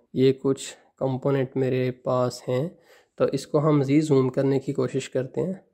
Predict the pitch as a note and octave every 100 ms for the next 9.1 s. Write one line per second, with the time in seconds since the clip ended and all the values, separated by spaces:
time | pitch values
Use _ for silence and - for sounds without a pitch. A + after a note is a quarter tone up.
0 | _ _ _ C3 C3 B2 C3 C#3+ - -
1 | B2 B2+ C3 C3 C3 B2+ B2 - C#3 G#3+
2 | - _ _ _ _ _ _ - B2+ B2
3 | C#3 - C3 C3 - C3+ C3+ C3 C3 D3
4 | - _ _ _ - D3+ C3+ B2+ B2+ C3
5 | C3 C3 C#3+ C3 B2+ B2 C3 C3 C3+ C3+
6 | C3+ E3 - _ - _ _ _ C3+ B2+
7 | C#3 C#3+ C3+ B2 B2 C3 C3 B2+ - A#2
8 | B2+ B2+ - C3+ C3 C3+ C3 C3 - C#3+
9 | F#3+